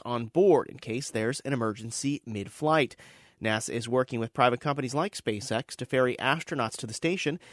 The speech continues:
nasa's administrator Jim Bridenstine and SpaceX's chief designer Elon Musk are calling the test mission a success.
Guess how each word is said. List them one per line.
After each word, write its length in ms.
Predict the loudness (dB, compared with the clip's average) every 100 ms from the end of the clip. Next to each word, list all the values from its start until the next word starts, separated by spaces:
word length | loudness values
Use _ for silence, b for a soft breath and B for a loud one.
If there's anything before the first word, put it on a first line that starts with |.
| B
nasa's 400 | B 2 4 2
administrator 480 | 2 2 0 2 2
Jim 220 | 0 -2
Bridenstine 640 | 4 8 8 6 2 4 4
and 80 | 0
SpaceX's 920 | 0 0 2 0 0 0 0 0 -4
chief 320 | -4 -4 -2
designer 500 | -2 2 4 4 2 0
Elon 400 | 0 2 2 4
Musk 380 | 6 6 6 -2
are 120 | -4
calling 340 | 2 4 4 4
the 80 | 0
test 340 | 2 0 2
mission 400 | -2 0 -2 -6 -6
a 60 | -4
success. 600 | -4 -2 -2 -2 -2 -6